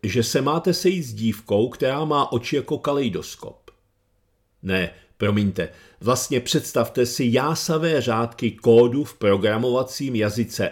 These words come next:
R, libující si ve šťastném údolí modelů teorie her,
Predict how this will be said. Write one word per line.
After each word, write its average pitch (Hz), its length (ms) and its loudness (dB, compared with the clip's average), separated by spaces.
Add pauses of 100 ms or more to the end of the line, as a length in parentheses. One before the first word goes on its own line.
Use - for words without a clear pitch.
R, 92 380 -4 (360)
libující 127 760 -2
si 143 160 -2
ve 117 140 0
šťastném 131 800 -4
údolí 117 480 2
modelů 120 560 2
teorie 101 500 0
her, 98 460 -6